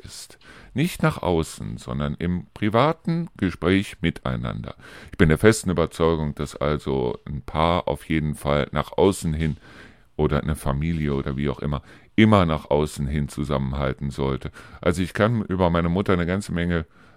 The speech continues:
sagen, aber sie hat eigentlich nach außen hin, es ist egal, ob es bei der Nachbarschaft war, ob es in der Schule bei den Lehrern war oder wie auch immer,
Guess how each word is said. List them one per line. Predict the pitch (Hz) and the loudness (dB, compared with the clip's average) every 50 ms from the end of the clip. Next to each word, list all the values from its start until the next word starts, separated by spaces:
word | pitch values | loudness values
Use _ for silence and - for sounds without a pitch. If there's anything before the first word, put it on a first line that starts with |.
| - _ | -20 _
sagen, | - 78 67 76 87 87 90 87 80 78 67 - - | -6 -4 2 4 6 6 6 6 4 2 -2 0 0
aber | 69 78 - 76 71 67 - - | 0 0 2 2 0 0 -2 -2
sie | - 82 67 - 76 71 | -4 -4 -2 -2 -4 -2
hat | 78 85 - - - | -2 -4 -4 -2 -2
eigentlich | 78 78 76 76 - - 69 71 67 - - - | -2 0 -2 -4 -6 -6 -6 -6 -8 -8 -14 -10
nach | - 73 71 64 - - _ | -6 -4 -4 -4 -6 -4 _
außen | 73 95 117 156 151 - - 95 82 73 | 4 6 6 6 4 0 -2 -2 0 0
hin, | 69 73 67 65 65 - - | 0 0 -2 -2 -2 -4 -6
es | - - - | -8 -8 -8
ist | 76 71 76 | -8 -4 -4
egal, | 69 64 73 73 82 85 | -4 -2 0 2 4 4
ob | 82 73 73 | 2 2 0
es | 71 - | -4 -8
bei | - 73 69 | -8 -8 -4
der | 69 73 71 | -4 -2 -2
Nachbarschaft | 73 76 - - 71 73 - - 62 62 - _ | -2 -4 -4 -4 -6 -4 -4 -6 -8 -8 -8 _
war, | 69 65 67 65 - - | -6 -4 -4 -4 -4 -4
ob | - | -4
es | - - - | -6 -4 -4
in | 80 73 | -2 -2
der | 73 73 | -2 -2
Schule | - - 73 71 71 76 | -2 -4 -6 -4 -4 -4
bei | - 78 71 | -4 -4 -2
den | 69 73 73 73 | -2 -2 -2 -2
Lehrern | 65 69 71 71 - 69 67 71 69 | -2 -2 -2 -2 -2 -4 -4 -2 -2
war | 71 69 69 67 - - | -2 0 0 0 0 0
oder | 58 - 71 65 65 | -2 -4 -4 -4 -2
wie | 69 65 | -2 -4
auch | 55 - - | -4 -4 -6
immer, | - 67 65 | -6 -6 -6